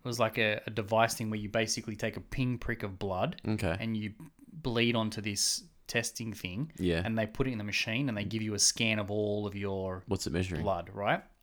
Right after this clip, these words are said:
Speaker 2: It's
Speaker 1: Your
Speaker 2: just your blood
Speaker 1: health.
Speaker 2: work. Oh, okay, your health. Okay.
Speaker 1: Diseases, genetics. It was supposed to be like a full test thing,
Speaker 2: Like a full
Speaker 1: right?
Speaker 2: count.
Speaker 1: But she started, and I think she ended up becoming the first youngest female billionaire.
Speaker 2: Okay.
Speaker 1: But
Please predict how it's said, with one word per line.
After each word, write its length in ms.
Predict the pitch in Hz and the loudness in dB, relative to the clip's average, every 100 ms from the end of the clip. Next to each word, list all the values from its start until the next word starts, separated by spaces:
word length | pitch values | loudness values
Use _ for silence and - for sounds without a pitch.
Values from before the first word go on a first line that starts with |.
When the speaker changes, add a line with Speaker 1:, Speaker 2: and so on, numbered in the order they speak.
| - | -2
Speaker 2:
It's 60 | - | 4
Speaker 1:
Your 80 | 147 | 6
Speaker 2:
just 80 | |
your 140 | 185 190 | 8 8
blood 120 | 90 | 8
Speaker 1:
health. 140 | 87 | 4
Speaker 2:
work. 80 | 73 - | 2 6
Oh, 100 | 104 | 6
okay, 160 | - | 6
your 100 | 98 | 4
health. 160 | 90 85 | 4 4
Okay. 220 | 117 135 | 6 8
Speaker 1:
Diseases, 320 | 143 131 139 123 | 8 8 4 4
genetics. 480 | 123 127 123 120 | 4 4 4 2
It 20 | 135 | 0
was 60 | |
supposed 220 | - 165 | 6 6
to 60 | 160 | 8
be 60 | 160 | 8
like 160 | 135 | 6
a 60 | 113 | 4
full 460 | - - 160 151 | -6 4 8 8
test 400 | 139 - 123 - | 6 4 4 4
thing, 120 | - 104 | 0 4
Speaker 2:
Like 120 | 117 | 6
a 40 | |
full 100 | 101 | 8
Speaker 1:
right? 120 | 147 | 8
Speaker 2:
count. 260 | 202 95 73 - - - - - | 8 4 4 -4 -16 -16 -18 0
Speaker 1:
But 160 | 147 143 | 4 6
she 280 | - 190 180 | 6 6 6
started, 460 | - 151 151 139 | 8 10 10 8
and 80 | 123 | 6
I 60 | 123 | 4
think 260 | - 220 | 4 0
she 200 | - 175 | 2 4
ended 160 | 151 147 | 6 8
up 80 | 131 | 6
becoming 420 | 131 - 127 120 | 2 0 0 2
the 80 | 110 | 0
first 640 | - - 127 135 131 - - - | -2 2 4 6 4 0 -8 -12
youngest 640 | 139 120 117 117 117 110 - | -6 2 4 4 2 -2 -2
female 380 | 117 110 107 | 0 2 2
billionaire. 520 | 101 110 104 92 80 - _ _ _ _ _ _ _ _ | 2 0 0 -2 -8 -12 _ _ _ _ _ _ _ _
Speaker 2:
Okay. 580 | 90 107 139 - 82 98 - - - - | 2 4 4 4 2 2 -2 -20 -20 -10
Speaker 1:
But 380 | 117 127 127 131 | 8 12 12 10